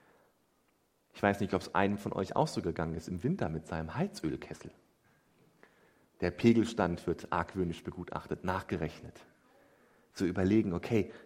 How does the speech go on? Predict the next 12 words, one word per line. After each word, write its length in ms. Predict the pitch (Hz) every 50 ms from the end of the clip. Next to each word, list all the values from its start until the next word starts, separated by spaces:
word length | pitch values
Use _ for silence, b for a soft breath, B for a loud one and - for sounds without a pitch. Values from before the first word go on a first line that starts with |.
| B -
wie 100 | 98 95
lang 160 | 101 95 92
schaff 260 | - - - 151 - -
ich's 200 | 80 - - -
noch? 260 | - - - - - - - 349 - - - - - - - _ _ _ _ _ _ _ _ _ _ _ _ _ _ _ _ _ _ - - - - - - _ _ _ _ _ _ _ _ _ _ _ b b b b b b b b b b b b b b b b b b b b b b _ _ _ _ _ _ _ _ _ _ _ _ _ _ _ _ _ _ _ _ _ _ _ _ _ _ _ _ _ _ -
Das 140 | 95 -
ist 180 | 131 135 - - - _ _ _ _
auch, 160 | 98 101 -
glaube 260 | - 113 110 113 110 117
ich, 160 | - - 113
nicht 320 | 110 101 - - - -
ungeistlich 880 | 143 127 151 139 98 82 78 78 - - - - - - - - -